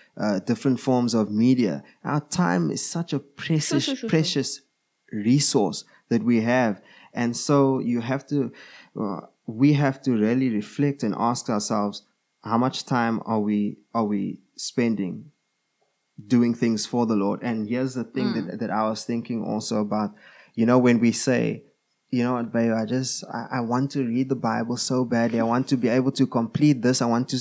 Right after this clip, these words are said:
Speaker 1: this is the portion of
Speaker 2: Mm.
Speaker 1: scripture that I want to study, and I'm gonna study it. But you know what? I just don't find the time."
Speaker 2: Mm. Is it?
Speaker 1: But if we have to really look at what eats away at our time, your phone will tell you.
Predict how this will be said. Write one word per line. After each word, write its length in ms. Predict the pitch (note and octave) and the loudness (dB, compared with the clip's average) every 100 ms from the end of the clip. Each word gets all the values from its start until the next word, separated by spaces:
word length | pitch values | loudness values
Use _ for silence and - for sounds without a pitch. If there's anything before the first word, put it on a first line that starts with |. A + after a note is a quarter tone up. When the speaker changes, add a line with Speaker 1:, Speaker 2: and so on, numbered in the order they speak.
| - | 0
Speaker 1:
this 220 | - C3+ | 4 6
is 160 | E3 D3 | 4 4
the 140 | C#3 | 0
portion 480 | - C#3 C#3 - C3+ | 4 6 6 4 2
of 120 | A#2 | 2
Speaker 2:
Mm. 40 | G#2 | 0
Speaker 1:
scripture 420 | - D3+ - D#3+ | 2 0 2 2
that 160 | B2 A#2 | 4 2
I 40 | |
want 240 | A2+ A#2 | 0 0
to 80 | - | -2
study, 500 | - - C#3 C#3+ G3+ - - - - | 0 2 4 2 -2 -6 -18 -18 -4
and 140 | A2+ G#2 | 0 2
I'm 100 | G#2 | 2
gonna 220 | A#2 C3+ | 2 2
study 340 | - C3 C#3 | 2 0 2
it. 160 | D3 D3 | 0 -2
But 140 | - - | -12 -14
you 120 | - | -12
know 100 | C3+ | -6
what? 120 | C#3+ C3 | -4 -4
I 100 | A2 | -4
just 380 | A#2 A#2 - | -6 -6 -12
don't 240 | A2 G#2+ B2+ | -10 -10 -10
find 300 | - G#2 D3 | -12 -12 -12
the 60 | |
time." 320 | C3+ - - - | -14 -14 -12 -10
Speaker 2:
Mm. 720 | F3+ E3 F3 F#3 G3+ G#3+ - | -10 -10 -12 -14 -16 -18 -18
Is 80 | G3 | -18
it? 60 | - - _ | -20 -20 _
Speaker 1:
But 520 | G#2 F#2+ A#2 A2+ - - | -6 2 2 2 -6 -8
if 160 | A2+ - | -6 -4
we 100 | A2+ | -4
have 220 | A2+ A#2 | -4 -4
to 80 | - | -2
really 320 | A2 A#2 C3+ | 0 4 4
look 240 | B2 A#2 A#2 | 4 2 0
at 80 | A2 | -2
what 300 | G#2+ A#2 - | 0 -2 0
eats 320 | C#3 C#3 - | 0 0 -2
away 380 | - A2 G#2+ A2 | -4 -2 0 -2
at 120 | - A2+ | -2 -4
our 140 | A2+ | -4
time, 280 | - A#2+ B2 | -2 0 0
your 160 | B2+ A#2 | -2 -2
phone 340 | - G2+ G3 | 0 2 2
will 100 | A#2+ - | -2 -2
tell 160 | D3 - | -2 -2
you. 240 | - - | -4 -8